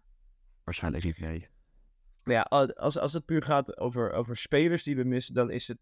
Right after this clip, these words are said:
Speaker 1: nog een centrale verdediger. Ehm, zodat we daar iets flexibeler in kunnen zijn. En
Speaker 2: Ja.
Speaker 1: ja, ik, ja, aanvallende aanwinst hoeft voor mij niet per se, want ja, we hebben er al heel veel en ik denk dat die echt wel een, die we ook kunnen halen.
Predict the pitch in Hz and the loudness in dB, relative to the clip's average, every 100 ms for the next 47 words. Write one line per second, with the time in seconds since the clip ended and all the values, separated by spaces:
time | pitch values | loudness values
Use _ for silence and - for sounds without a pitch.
0 | _ - 139 131 120 127 117 117 113 113 | _ -8 -4 -4 -2 -4 0 0 0 0
1 | 110 120 131 139 - _ _ _ _ _ | 0 2 0 0 -4 _ _ _ _ _
2 | - 120 113 113 113 113 113 117 _ _ | 0 2 4 2 0 -2 -6 -10 _ _
3 | _ _ _ _ _ _ - - 123 120 | _ _ _ _ _ _ -6 4 4 6
4 | 120 110 120 - 113 - 131 135 123 127 | 4 4 2 -4 -4 -4 -2 0 0 0
5 | 123 120 117 117 - - _ _ _ _ | -2 0 2 2 -2 -10 _ _ _ _
6 | _ _ _ - 127 123 123 120 117 117 | _ _ _ 0 4 4 4 0 -4 -8
7 | 113 113 _ _ _ _ _ _ _ _ | -10 -12 _ _ _ _ _ _ _ _
8 | _ _ _ _ _ _ _ _ _ _ | _ _ _ _ _ _ _ _ _ _
9 | - 120 - 120 113 117 107 - 120 - | 0 0 2 -2 2 4 4 2 -2 0
10 | 127 127 117 110 113 113 113 - - 127 | 2 2 2 2 2 0 -2 -6 -10 -10
11 | 127 - 117 120 123 117 117 - 117 117 | -8 -4 0 2 0 -2 -4 0 0 0
12 | 107 - 101 92 87 92 95 98 104 110 | -4 0 2 4 2 2 2 2 2 0
13 | 113 - 113 117 107 107 104 101 - - | 0 0 0 2 0 0 -2 -2 -6 -8
14 | - 101 101 101 - 104 101 104 - 117 | -6 -4 -2 -4 -4 -4 -4 -6 -2 2
15 | 101 101 92 95 95 131 | 2 2 2 2 0 -4